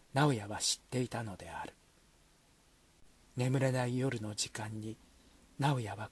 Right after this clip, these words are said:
繰り返しそのことを考え続けた。結婚してからその事実を知ったら、田鶴はどんなに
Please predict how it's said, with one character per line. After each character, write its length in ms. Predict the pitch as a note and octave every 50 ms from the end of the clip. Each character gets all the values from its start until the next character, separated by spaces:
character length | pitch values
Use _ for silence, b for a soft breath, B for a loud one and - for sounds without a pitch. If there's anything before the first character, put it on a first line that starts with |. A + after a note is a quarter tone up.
| -
繰 120 | - - C3
り 80 | C#3
返 300 | - - - B2+ B2+ A#2
し 180 | - - - A#2
そ 160 | - - A#2
の 120 | C3 C3
こ 140 | B2 - C3
と 200 | - - C3+ A#2
を 60 | A2
考 220 | G2+ - - A#2+ A#2+ A#2+ A2 G#2+ A2
え 80 | A#2 A2+ -
続 260 | - B2 A2+ - A2 -
け 120 | - -
た。 140 | - - - - - - - - - - - - - - - - - - - - - - - - - - - -
結 160 | - - - - -
婚 220 | - C#3 C3+ B2+
し 120 | - - -
て 140 | - B2+
か 160 | - - A2+ G#2
ら 80 | G#2+ G#2
そ 140 | - B2
の 140 | A#2+ A#2 A#2
事 160 | G#2+ - C3+
実 360 | C3 - A#2+ - - - G#2+ A2
を 60 | A2
知 220 | - - - - -
っ 40 | - -
た 120 | - G#2
ら、 140 | E2+ - - - - B B B B B B B B
田 140 | - D3+ D#3
鶴 180 | - - A2+
は 80 | G#2 G#2+
ど 140 | - C3+ D3+
ん 80 | D3+
な 100 | C3 A#2
に 140 | A2+ A2 G#2+